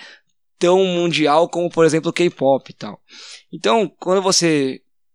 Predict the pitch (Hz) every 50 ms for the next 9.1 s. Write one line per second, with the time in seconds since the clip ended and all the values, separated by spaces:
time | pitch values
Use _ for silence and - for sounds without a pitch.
0 | _ _ _ _ - - 160 160 151 - 160 156 156 151 147 147 - 147 143 135
1 | 131 123 117 113 113 165 _ _ _ _ _ - - 165 147 127 160 170 156 170
2 | 147 120 135 135 117 - - 127 110 107 - - - 135 147 147 131 143 131 -
3 | - - 135 127 120 117 - - 113 - _ _ _ _ - - 160 165 165 160
4 | - 160 151 151 135 - - - - - 131 110 123 123 123 120 117 110 104 113
5 | 110 120 117 - - - 160 165 156 131 120 123 139 156 175 175 156 123 123 120
6 | 113 - _ _ _ _ _ _ _ - - 175 180 - - 180 190 185 190 175
7 | - - 175 185 160 131 117 131 135 139 139 _ _ _ _ _ _ _ _ _
8 | _ _ - 135 131 - - 156 170 170 156 - - - 147 143 131 117 - -
9 | - 107